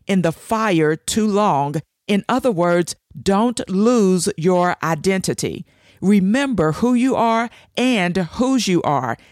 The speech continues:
Keep your identity. Keep your character. Keep your connection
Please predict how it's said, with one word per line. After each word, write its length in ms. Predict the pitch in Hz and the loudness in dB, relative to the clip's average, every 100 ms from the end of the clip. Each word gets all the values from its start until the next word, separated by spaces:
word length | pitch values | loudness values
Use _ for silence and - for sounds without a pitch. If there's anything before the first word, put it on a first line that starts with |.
| _ - | _ -6
Keep 360 | - 285 285 - | 0 0 0 -2
your 220 | 220 208 | -2 -2
identity. 800 | 202 185 196 202 185 143 123 - _ _ | -4 -2 -2 -2 -4 -4 -6 -8 _ _
Keep 300 | - 285 - | -2 0 0
your 140 | 185 | -2
character. 680 | 156 - 240 233 226 247 226 - - _ | -2 -2 0 -2 -2 -2 -2 -4 -16 _
Keep 300 | - 285 - | 0 0 2
your 140 | 196 | -2
connection 800 | 170 185 156 202 240 - - 247 | 0 -2 0 0 -2 -4 -2 -2